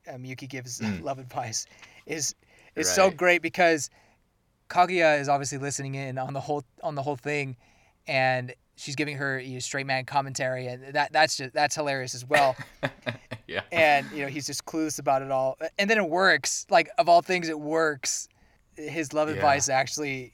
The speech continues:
Speaker 1: got him a girlfriend. Like, that,
Speaker 2: <laughs>
Speaker 1: that was pretty great. But, uh, I think my favorite part of that <laughs> was when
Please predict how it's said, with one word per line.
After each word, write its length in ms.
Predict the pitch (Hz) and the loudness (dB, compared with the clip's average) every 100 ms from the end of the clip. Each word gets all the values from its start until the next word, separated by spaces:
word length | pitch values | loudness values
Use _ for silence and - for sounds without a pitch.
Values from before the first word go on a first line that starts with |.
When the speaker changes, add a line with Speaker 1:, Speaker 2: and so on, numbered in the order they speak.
| 143 | -10
Speaker 1:
got 240 | 139 139 | -4 -2
him 140 | 135 135 | -4 -10
a 40 | |
girlfriend. 680 | 123 127 135 - 127 123 131 | -12 -6 0 0 4 4 4
Like, 160 | 131 139 | -2 0
that, 260 | 139 135 | 0 -2
Speaker 2:
<laughs> 0 | |
Speaker 1:
that 120 | 147 147 | -6 -6
was 100 | 143 | -6
pretty 180 | 165 139 | -6 -4
great. 280 | 147 147 135 - - - - - 135 | -2 -2 -4 -18 -20 -20 -20 -18 4
But, 240 | 170 165 - - - - - - - _ _ - - - | 6 6 0 -20 -20 -20 -20 -20 -20 _ _ -20 -20 -6
uh, 260 | 156 147 147 | 2 4 4
I 120 | 165 160 | 0 -2
think 200 | 196 180 | -4 -2
my 140 | 160 | -2
favorite 260 | 156 151 135 | 0 -2 -2
part 220 | 151 147 | 0 0
of 80 | 139 | 0
that 160 | 139 | -2
<laughs> 80 | 135 | -2
was 200 | 123 - | -8 -8
when 180 | 120 143 | -10 -16